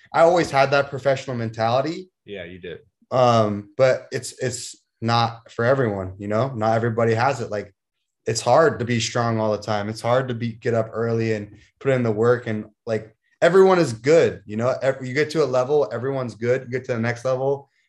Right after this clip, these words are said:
Speaker 1: everyone is really
Speaker 2: Really
Speaker 1: good.
Speaker 2: good.
Speaker 1: So you have to
Speaker 2: How can you
Speaker 1: separate
Speaker 2: be
Speaker 1: yourself.
Speaker 2: great? Yeah. How can you be great? The little, the one percent differences.
Speaker 1: You have to do extra,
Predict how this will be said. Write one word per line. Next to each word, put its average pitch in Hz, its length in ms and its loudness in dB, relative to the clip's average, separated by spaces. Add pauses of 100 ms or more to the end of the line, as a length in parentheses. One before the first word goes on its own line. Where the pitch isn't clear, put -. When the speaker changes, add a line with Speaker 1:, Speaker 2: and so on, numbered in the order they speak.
(360)
Speaker 1:
everyone 139 340 0
is 120 120 -2
really 120 400 0
Speaker 2:
Really 113 80 -6
Speaker 1:
good. 98 240 -2
Speaker 2:
good. 104 100 -12
Speaker 1:
So 135 100 -2
you 143 160 -4
have 151 120 -2
to 165 80 -8
Speaker 2:
How 143 200 -6
can 156 120 -8
you 131 60 -4
Speaker 1:
separate 110 80 -6
Speaker 2:
be - 60 -6
Speaker 1:
yourself. 113 260 -4
Speaker 2:
great? 98 240 -10
Yeah. 98 200 -12
How 113 140 -10
can 117 160 -16
you 110 100 -8
be 101 140 -14
great? 87 320 -10 (220)
The 98 60 -12
little, 101 580 -8
the 95 80 -14
one 107 340 -12
percent 101 460 -12
differences. 90 520 -16
Speaker 1:
You 117 120 2
have 127 140 2
to 139 100 2
do 135 260 0
extra, 101 640 -2